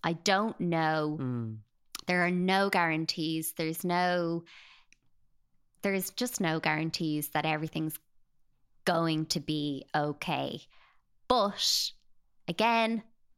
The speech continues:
Speaker 1: I do, I still have that mindset. I'm still that Egypt going into her driving test, you know, on, for the
Speaker 2: <laughs>
Speaker 1: third time thinking,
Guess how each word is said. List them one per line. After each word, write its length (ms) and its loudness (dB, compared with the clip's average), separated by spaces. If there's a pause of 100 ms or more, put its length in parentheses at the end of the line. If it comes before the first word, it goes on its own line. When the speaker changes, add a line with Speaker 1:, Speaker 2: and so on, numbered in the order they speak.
(720)
Speaker 1:
I 60 0
do, 420 2
I 60 0
still 400 0
have 280 2
that 160 2
mindset. 880 2
I'm 120 -2
still 340 0
that 180 2 (800)
Egypt 460 2
going 180 2
into 220 2
her 120 0
driving 400 2
test, 680 0
you 100 0
know, 180 4
on, 200 2 (160)
for 100 0
the 100 -4
Speaker 2:
<laughs> 120 -2
Speaker 1:
third 220 2
time 340 2
thinking, 340 0